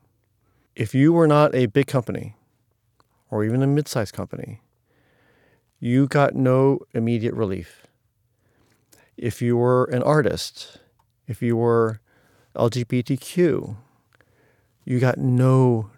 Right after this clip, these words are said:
direct relief. If you were a Chinatown merchant, you got no direct relief. And relief was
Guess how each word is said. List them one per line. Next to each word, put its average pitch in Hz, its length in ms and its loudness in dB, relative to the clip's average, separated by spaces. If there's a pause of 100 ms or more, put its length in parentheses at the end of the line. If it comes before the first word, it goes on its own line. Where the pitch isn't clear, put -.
direct 104 300 -4
relief. 107 520 -4 (720)
If 120 200 -6
you 120 60 0
were 113 340 0 (160)
a 127 80 -12
Chinatown 120 460 0
merchant, - 440 -2 (760)
you 107 80 -8
got 107 120 -2
no 104 180 -2
direct 98 340 -6
relief. 107 420 -12 (380)
And 123 180 0
relief 139 380 0
was 123 180 -2